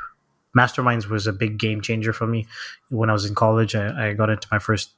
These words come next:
mastermind group, and it made me realize how much more work I could do in a week than I thought. 'Cause, uh, a lot of times I would be, you know, I'm in college, whatever, I'm taking weekends off. And I remember there's, there was one thing I was trying to do. I was trying to create a website,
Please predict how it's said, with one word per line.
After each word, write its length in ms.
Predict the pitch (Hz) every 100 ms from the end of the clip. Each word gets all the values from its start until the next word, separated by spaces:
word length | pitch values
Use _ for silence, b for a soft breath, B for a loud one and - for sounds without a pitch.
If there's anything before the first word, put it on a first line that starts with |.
| _
mastermind 380 | 110 - 117 110
group, 200 | 110 -
and 100 | 107
it 80 | 104
made 180 | 113 110
me 120 | 104
realize 640 | 104 113 113 110 104 - B B B B -
how 160 | 120
much 280 | 117 113 - -
more 260 | 113 117 104
work 380 | 101 110 107 127
I 60 |
could 260 | - 101 92
do 300 | 107 110 139 _ _ _ _
in 140 | 117 104
a 60 |
week 460 | 101 113 139 - -
than 260 | 98 104 107
I 80 | 104
thought. 380 | - 107 - _ _ _ -
'Cause, 340 | 113 98 101
uh, 240 | 107 104 104
a 40 |
lot 160 | 110 110
of 60 |
times 280 | 117 107 104
I 60 | 104
would 120 | 101
be, 300 | 104 101 95 B B B B B B B B -
you 60 | 139
know, 60 |
I'm 80 | 123
in 120 | 117
college, 320 | 131 123 113
whatever, 240 | 110 117 120
I'm 100 | 110
taking 380 | 123 117 110 104
weekends 440 | 117 127 117 110
off. 360 | 120 151 - -
And 140 | 113
I 20 |
remember 320 | 113 120 123 117
there's, 260 | 107 95 110 127
there 100 | 113
was 100 | 104
one 220 | 113 120
thing 140 | 131 120
I 20 |
was 100 | 101
trying 120 | 117
to 60 | 104
do. 80 |
I 20 | 107
was 80 |
trying 260 | - 123 113
to 80 | -
create 240 | - 117
a 40 | 101
website, 460 | 101 98 117 101